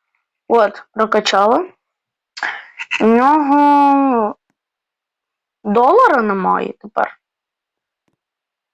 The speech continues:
Без долара. У нього радіус чуть-чуть став побільше. Якраз ви бачите, що він сильніший, чим го-, е, чим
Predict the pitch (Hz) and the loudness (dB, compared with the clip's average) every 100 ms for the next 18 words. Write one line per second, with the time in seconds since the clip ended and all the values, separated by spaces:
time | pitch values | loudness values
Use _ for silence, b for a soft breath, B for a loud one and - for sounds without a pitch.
0 | _ _ _ - 190 196 220 370 285 - | _ _ _ -6 -4 0 2 2 0 -4
1 | _ _ _ _ _ _ _ _ _ _ | _ _ _ _ _ _ _ _ _ _
2 | _ _ - 247 262 277 247 208 214 233 | _ _ -2 0 2 2 2 0 -2 -6
3 | - 233 - 262 - - 240 - 226 247 | -10 -10 -4 -4 -4 -4 -4 -2 0 0
4 | 233 - 277 - _ _ _ _ _ _ | 0 -2 -4 -8 _ _ _ _ _ _
5 | _ _ _ _ _ - 226 233 277 254 | _ _ _ _ _ -6 -4 0 0 2
6 | 240 247 254 294 - 262 240 - 226 233 | 2 2 2 0 -4 -16 -8 -4 -2 -2
7 | - 240 254 277 226 240 233 202 202 - | 0 2 2 0 -2 -2 -2 0 -2 -2
8 | 214 208 196 190 233 220 | 0 2 2 0 -2 -2